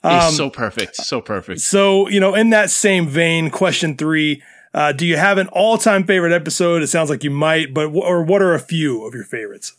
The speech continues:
Speaker 1: I'll take any of that.
Speaker 2: <sighs> Oh, man. You know, there's, like, okay, so that, that one's my favorite. I mean, there's so many of the early Treehouse of Horrors were great.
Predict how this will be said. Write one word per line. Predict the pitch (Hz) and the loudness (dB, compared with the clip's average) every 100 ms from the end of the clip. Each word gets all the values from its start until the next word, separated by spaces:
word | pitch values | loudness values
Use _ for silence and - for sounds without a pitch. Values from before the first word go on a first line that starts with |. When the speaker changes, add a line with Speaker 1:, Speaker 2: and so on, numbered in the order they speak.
| _ | _
Speaker 1:
I'll | - | -8
take | 143 127 | -6 -6
any | 120 113 | -8 -12
of | |
that. | 104 101 _ _ _ | -14 -20 _ _ _
Speaker 2:
<sighs> | - - - - - - | -14 -12 -12 -16 -16 -10
Oh, | - 110 | -8 -8
man. | 104 95 95 107 110 98 _ _ - | -8 -8 -6 -6 -8 -12 _ _ -6
You | 143 | 0
know, | 139 135 | 0 0
there's, | 127 127 123 | 0 -2 -4
like, | 127 117 110 - - | -6 -8 -8 -12 -12
okay, | - 107 | -10 -10
so | - 120 | -10 -8
that, | 123 123 | -6 -6
that | 131 143 147 | -6 -6 -4
one's | 139 120 | -6 -4
my | 123 110 | -6 -6
favorite. | - 113 104 107 110 - | -4 -6 -4 -6 -8 -6
I | 135 | -6
mean, | 131 123 | -6 -6
there's | 131 - - - | -6 -4 -10 -8
so | - 151 | -8 -6
many | 147 151 139 | -4 -2 -2
of | 123 | -2
the | 117 | -6
early | 107 113 117 110 | -4 -6 -4 -6
Treehouse | - - 120 107 98 | -8 -8 -6 -6 -10
of | - | -10
Horrors | 107 101 101 101 95 | -8 -6 -6 -6 -10
were | - 110 | -10 -12
great. | 98 98 98 98 - | -12 -10 -8 -8 -10